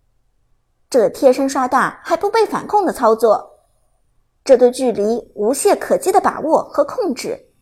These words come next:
眼前的露娜简直就是幽灵，在野区施展鬼步的幽灵。“哥，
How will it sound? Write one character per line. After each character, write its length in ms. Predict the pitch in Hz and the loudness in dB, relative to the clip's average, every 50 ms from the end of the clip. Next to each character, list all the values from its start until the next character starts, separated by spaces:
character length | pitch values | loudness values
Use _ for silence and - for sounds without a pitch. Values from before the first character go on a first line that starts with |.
| _ _ _ _ _ _ _ _ _ _ _ _ | _ _ _ _ _ _ _ _ _ _ _ _
眼 260 | - 311 294 269 294 | -4 -2 -2 -2 -2
前 160 | - 370 370 | -2 -4 -2
的 80 | 427 453 | 0 0
露 180 | 480 440 403 381 | 0 0 0 0
娜 420 | 392 381 330 254 - - - _ | 0 -2 -2 -4 -6 -12 -18 _
简 220 | - - 285 247 254 | -2 0 0 0 0
直 100 | - 330 | -2 -2
就 160 | 359 415 392 | -2 0 0
是 140 | 392 392 349 | 0 -2 0
幽 180 | 403 440 453 | 2 2 4
灵， 420 | 440 370 302 269 285 339 - - _ _ _ _ _ _ _ _ _ | 4 2 2 0 0 -2 -6 -12 _ _ _ _ _ _ _ _ _
在 140 | - 359 302 | 0 0 2
野 240 | 254 254 214 185 | 2 2 2 2
区 400 | - - - 285 294 294 285 - | 0 -2 -2 0 0 0 0 -4
施 320 | - - - - 453 440 440 | -8 -12 -2 2 2 2 2
展 240 | - 392 330 381 392 | 2 0 0 0 2
鬼 220 | - 320 240 415 | 4 4 4 4
步 180 | - 415 403 320 | 4 2 2 4
的 80 | 277 277 | 4 4
幽 260 | 277 415 440 453 440 | 4 4 6 6 6
灵。 340 | 370 302 247 269 359 403 523 - _ _ _ _ _ _ _ _ _ _ _ _ _ _ _ _ _ _ _ _ _ _ _ _ _ _ _ _ _ _ _ _ _ _ _ _ _ - | 6 4 2 0 -2 -4 -8 -14 _ _ _ _ _ _ _ _ _ _ _ _ _ _ _ _ _ _ _ _ _ _ _ _ _ _ _ _ _ _ _ _ _ _ _ _ _ -6
“哥， 520 | - 220 226 339 - - - - - - | 0 4 6 6 6 6 4 0 -6 -16